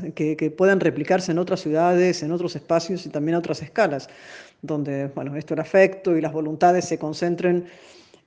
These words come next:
en, en concretar estos planes, ¿no? de valorización de la fotografía como patrimonio cultural y también, bueno, un impulso para la producción contemporánea. Este,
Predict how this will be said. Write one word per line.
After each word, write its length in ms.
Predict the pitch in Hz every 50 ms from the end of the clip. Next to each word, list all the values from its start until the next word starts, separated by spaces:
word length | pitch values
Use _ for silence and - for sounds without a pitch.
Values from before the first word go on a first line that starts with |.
| _ _
en, 520 | 151 160 156 156 156 151 147 147 151 151 - - - _
en 160 | - 156 165
concretar 480 | 160 - 160 165 - 160 160 - 208 208
estos 240 | 202 208 - 170 -
planes, 680 | - - 196 196 202 208 220 226 233 226 - - - - - - -
¿no? 280 | 175 180 202 214 214
de 160 | 185 170 160
valorización 600 | 147 160 151 160 160 160 160 165 151 - 196 185
de 100 | 185 180
la 60 | 165 160
fotografía 640 | - 165 170 170 165 165 160 160 - 190 190 180
como 200 | 185 170 160 156
patrimonio 1000 | 147 160 151 - 160 165 180 196 202 202 196 196 190 185 180 180 175 170 - -
cultural 680 | - 160 156 151 185 185 214 220 233 226 220 226 220 202
y 120 | 180 165
también, 540 | 175 160 160 175 170 175 180 180 185 180 185 - - - - - - _ _
bueno, 400 | 170 170 165 156 156 156 156 - - -
un 120 | 190 185
impulso 600 | 185 185 - - 208 202 196 190 185 - 175 165
para 180 | 165 160 156 156
la 120 | 156 151
producción 420 | - 151 156 156 156 - 185 180 165
contemporánea. 920 | 165 165 143 160 160 147 165 175 190 196 196 190 185 185 180 170 165 170 - - - - - - - - _
Este, 1160 | - 185 180 170 170 - - - 185 175 170 165 165 165 165 165 165 170 160 - - - -